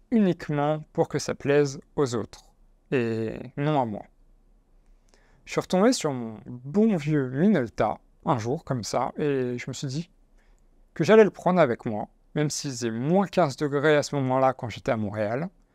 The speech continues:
Je voulais faire une balade dehors, sans aucune pression, sans chercher à avoir un bangers à tout prix, juste ce qui me parlait sur le moment. Et tant pis si mes clichés allaient pas être incroyables. Et en fait, ben, ça m'a fait du bien.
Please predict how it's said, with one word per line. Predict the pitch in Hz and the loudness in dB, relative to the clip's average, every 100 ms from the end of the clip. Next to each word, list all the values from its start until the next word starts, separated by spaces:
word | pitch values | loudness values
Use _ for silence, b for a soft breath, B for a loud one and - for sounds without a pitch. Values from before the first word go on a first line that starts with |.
| _ _ _ _ | _ _ _ _
Je | - | -8
voulais | 143 143 | -2 4
faire | 202 165 | 4 4
une | 147 | 0
balade | 139 143 139 151 139 127 | 4 6 6 2 -2 -2
dehors, | 160 147 123 127 - | 2 4 2 -2 -6
sans | - 165 131 | -6 -6 -4
aucune | 151 - 131 | -8 -6 -8
pression, | - 131 - - - _ _ _ | -8 -8 -8 -14 -20 _ _ _
sans | - 185 | -6 -4
chercher | 170 143 - 165 160 | -2 -4 -2 0 0
à | |
avoir | 127 127 143 | 0 0 0
un | 117 | -2
bangers | 104 110 143 135 135 135 131 127 - | -8 0 2 2 2 2 2 0 -4
à | 139 | -6
tout | - | -6
prix, | - - - _ - | -12 -10 -10 _ 0
juste | 240 - | 0 2
ce | |
qui | 202 151 | 2 2
me | |
parlait | 131 131 | 4 4
sur | 151 127 | 2 -2
le | |
moment. | 113 107 - _ _ _ | -4 -4 -8 _ _ _
Et | - 113 | -4 -4
tant | 104 190 175 | -2 0 0
pis | 254 | -2
si | 240 151 | -2 -4
mes | 120 | -6
clichés | - - 160 - | -8 -6 -6 0
allaient | 170 107 | 0 0
pas | - 139 | 0 0
être | 147 - - - | 0 -6 -10 -4
incroyables. | 147 - 139 104 - - 127 _ - _ - - | -4 2 2 2 -4 -12 -16 _ -20 _ -20 0
Et | 131 | 0
en | 110 | 2
fait, | - 247 | 2 2
ben, | 156 113 101 | 4 2 0
ça | - - | -4 -4
m'a | 123 | -2
fait | 131 233 | 0 0
du | 170 | 2
bien. | 160 160 | 2 0